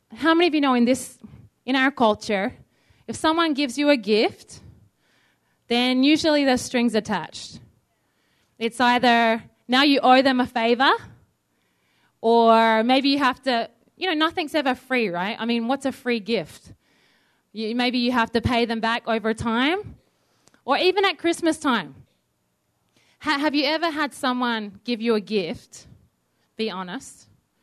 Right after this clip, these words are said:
You were not expecting this person to give you a gift. So when you receive the gift, what did you think? "Oh my gosh, I have to go and get them a gift.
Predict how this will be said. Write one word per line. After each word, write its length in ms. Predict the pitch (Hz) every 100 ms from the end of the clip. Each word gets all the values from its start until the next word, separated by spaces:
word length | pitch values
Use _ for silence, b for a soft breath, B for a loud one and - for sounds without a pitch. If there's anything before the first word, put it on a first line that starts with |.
| _ _ _ _ _ _ _ _
You 160 | 233
were 120 | 240
not 160 | 247 254
expecting 480 | 208 - 226 220 214
this 140 | 202
person 360 | - 196 196 190
to 60 |
give 160 | 180 190
you 140 | 180
a 60 | 156
gift. 460 | 160 147 - _ - _ _ _ _ _ _ _ _ _
So 140 | - 262
when 120 | 277
you 100 | 269
receive 380 | 247 - 381 381
the 120 | 285
gift, 500 | 233 339 214 - -
what 160 | 285
did 140 | 320 285
you 100 | 285
think? 400 | 302 262 156 - _ _ _
"Oh 120 | 311 349
my 140 | 330
gosh, 500 | 285 311 196 151 - _ _ _ _
I 60 | 294
have 220 | 330 359
to 80 | 349
go 160 | 320 359
and 80 |
get 160 | 339 311
them 160 | 339 285
a 40 |
gift. 560 | 208 311 262 220 -